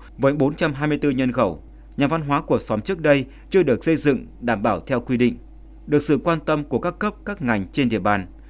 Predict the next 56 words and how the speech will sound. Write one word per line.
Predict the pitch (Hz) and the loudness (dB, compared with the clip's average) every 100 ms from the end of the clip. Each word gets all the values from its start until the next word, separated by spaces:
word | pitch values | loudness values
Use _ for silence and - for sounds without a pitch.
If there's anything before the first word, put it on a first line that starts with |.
| - | -20
sự | - 151 | -2 0
nỗ | 143 | 0
lực | 202 - | 0 0
đóng | 113 131 | 0 -2
góp | 180 196 | -4 -6
của | 123 | -4
bà | 101 92 | -4 -4
con | 120 120 | -4 -4
nhân | 131 | -2
dân | 135 120 | -2 -2
trong | 123 | -4
xóm, | - 117 98 185 - - - - - | -4 -2 -2 -4 -12 -20 -20 -6 0
cùng | 139 | 2
với | 175 | 2
sự | 170 135 | 0 -2
hỗ | 139 | -4
trợ | - 165 117 | -2 2 2
giúp | 117 202 135 | 0 -2 2
đỡ | 139 196 - | 2 0 -4
của | 123 | -4
các | 190 156 | -4 -2
nhà | 131 | -2
hảo | 110 87 | -2 -6
tâm | - 139 127 - - | 2 2 2 -6 -8
và | 110 110 | -4 0
con | - 139 | 2 2
em | 143 | 0
của | 120 101 | -2 -2
địa | 104 - | -2 -2
phương | 143 139 123 - - | 0 2 0 -8 -10
đang | - 135 | -6 -2
làm | 113 90 | -2 0
việc | 113 107 | -2 0
và | 110 92 | -4 -2
công | - 135 | -2 -2
tác | 185 196 - | -4 -6 -4
tại | 202 | -4
các | 175 147 | -4 -6
địa | 110 | -6
phương, | - 127 120 - - - - - | 0 2 0 -2 -20 -20 -20 -6
xóm | - 131 | -2 0
Chú | 135 151 | -2 -4
một, | 175 110 | -4 -4
xã | 165 | -2
Bộc | 139 - | -4 -2
Nhiêu | 147 151 143 - - | 0 0 -2 -10 -8
đã | 151 | -4
xây | 185 175 | -2 -2
dựng | 143 120 - | 0 -4 -2
công | 156 147 | -2 -2
trình | 120 98 | -4 -4
nhà | 98 | -4
văn | 143 | -4
hóa | 123 117 143 | -4 -4 -6
khang | - 135 | -4 -4
trang. | 123 127 | 0 0